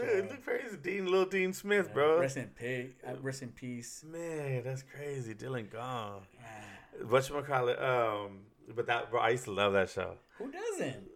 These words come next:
Speaker 2: I, I think I'm gonna rewatch that.
Speaker 1: I don't know why you wouldn't.
Speaker 2: Dang, that's a
Speaker 1: It'll
Speaker 2: good
Speaker 1: be
Speaker 2: re-
Speaker 1: sh-, it'll be a shame if you did.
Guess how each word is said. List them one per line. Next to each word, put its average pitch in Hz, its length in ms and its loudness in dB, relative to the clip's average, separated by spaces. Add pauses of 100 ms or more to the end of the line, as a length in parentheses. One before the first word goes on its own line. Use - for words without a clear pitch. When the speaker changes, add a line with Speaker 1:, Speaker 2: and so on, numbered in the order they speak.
(400)
Speaker 2:
I, 117 220 2
I - 20 0
think 165 180 -4
I'm 190 120 -4
gonna 175 160 4
rewatch 113 460 2
that. 165 320 0
Speaker 1:
I 143 120 -6
don't 151 100 -6
know 156 60 -2
why 170 100 0
you 180 160 -6
wouldn't. 247 540 -4
Speaker 2:
Dang, 110 580 2
that's 127 300 4
a 180 60 2
Speaker 1:
It'll 147 120 -2
Speaker 2:
good 113 160 6
Speaker 1:
be 104 60 0
Speaker 2:
re- 117 160 4
Speaker 1:
sh-, - 160 -8
it'll 156 100 -4
be 170 80 -6
a 175 40 -6
shame 180 240 -6
if 190 60 -12
you 202 60 -10
did. 208 140 -8